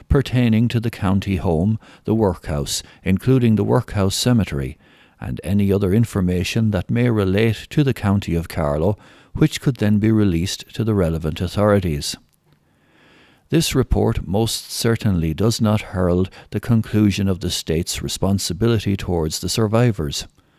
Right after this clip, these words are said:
"The survivors are first and foremost in my thoughts, and there is more needed to be done,"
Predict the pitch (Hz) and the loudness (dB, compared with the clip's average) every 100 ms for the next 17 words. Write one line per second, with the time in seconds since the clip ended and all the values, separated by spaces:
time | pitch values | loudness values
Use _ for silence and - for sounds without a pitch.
0 | _ _ _ 82 - 101 92 98 104 104 | _ _ _ -10 -4 -2 0 2 2 2
1 | 113 - 69 69 - 123 - 95 90 - | 0 0 -6 -6 -2 -2 0 -2 -4 0
2 | 123 107 95 95 - - 95 90 87 - | 0 2 2 -2 -4 -4 -2 0 -2 -2
3 | 92 92 - - _ - - - - 98 | 0 0 -2 -10 _ -20 -20 -20 -4 0
4 | 101 101 98 117 143 120 95 85 78 101 | 2 2 2 2 4 4 2 0 -2 -2
5 | 92 98 104 90 69 | -2 0 2 0 -4